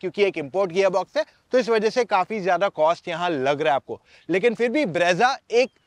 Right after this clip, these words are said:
no nonsense आपके लिए सिटी एसयूवी बन जाती है। आप हाईवेज पे भी ले जा सकते हो, but more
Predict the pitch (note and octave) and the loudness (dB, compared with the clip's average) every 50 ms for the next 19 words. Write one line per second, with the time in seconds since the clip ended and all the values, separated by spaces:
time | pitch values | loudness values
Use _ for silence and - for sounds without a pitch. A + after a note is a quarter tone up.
0 | _ - E3 F#3+ G#3+ B3+ D4 D4 C#4 B3+ A#3 A3 A3 G#3+ - - A#3 A#3+ A#3+ G#3+ | _ -8 -4 2 4 6 6 6 6 4 0 0 0 -2 -2 0 0 0 0 0
1 | - - - E3 E3 - - - G3 F#3+ G3 G3+ - - - F#3+ D#3 G#3 G3+ G3 | -6 -8 -2 0 -2 0 0 0 0 2 2 0 0 0 -2 -2 0 0 0 0
2 | F3 D#3+ - - G3 F3+ F3+ F3 D3 D3+ D3 D#3 D3 D3+ D3 D3+ C3+ E3 E3 E3 | 0 0 -2 -4 -2 0 0 0 0 -2 -6 -4 -2 -2 -2 -2 -2 -4 -2 -2
3 | F3 F3+ _ _ - _ - B2+ D3+ D3 - C#3 D3+ C#3 C3+ C#3+ E3 F3 - - | -2 -4 _ _ -20 _ -6 -2 -2 -2 -2 -2 -4 -2 0 0 -2 -2 0 0
4 | F#3+ F3+ G#3 G3 F#3+ F#3+ F3 F#3 F3 - G#3 F#3+ F#3+ A#3+ A3+ F3+ G#3 G#3+ E3+ - | 0 0 2 2 2 2 2 0 -2 -2 -4 -2 0 -2 0 0 0 -2 -2 -6
5 | D#3+ D3+ - F3+ G3 G#3+ A3+ B3 B3+ A3+ G3+ | -12 -8 -4 -2 0 2 4 4 4 2 0